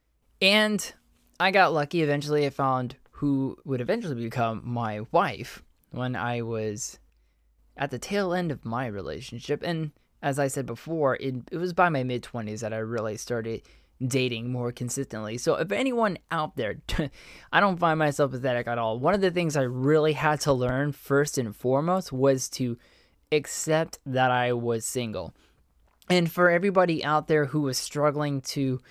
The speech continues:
be single, my advice to you is to learn how to love yourself first and foremost.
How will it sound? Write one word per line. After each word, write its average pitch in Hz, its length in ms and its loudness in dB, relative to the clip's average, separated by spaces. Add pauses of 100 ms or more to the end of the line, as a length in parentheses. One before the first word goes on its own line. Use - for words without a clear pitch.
(640)
be 160 400 4
single, 151 600 0 (140)
my 156 280 4
advice 143 800 0
to - 140 -6
you 123 200 -4
is 123 120 -8
to 143 140 -2
learn 143 280 0
how 180 180 -2
to 147 120 -2
love 117 380 0
yourself 113 760 -4
first - 600 -4 (180)
and 139 420 2
foremost. 113 1040 0